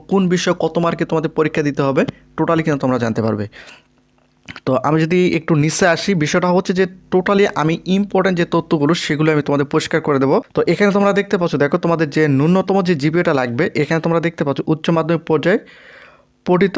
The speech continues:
শাখা, মানবিক শাখা ও ব্যবসায়িক শাখা এবং কারিগরি শিক্ষা বোর্ড থেকে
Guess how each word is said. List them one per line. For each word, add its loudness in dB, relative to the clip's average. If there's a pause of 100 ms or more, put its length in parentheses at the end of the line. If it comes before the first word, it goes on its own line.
(140)
শাখা, 0 (520)
মানবিক 2 (100)
শাখা 0 (100)
ও 2
ব্যবসায়িক -2 (140)
শাখা -2
এবং 2
কারিগরি 0 (100)
শিক্ষা -2
বোর্ড -2 (100)
থেকে -2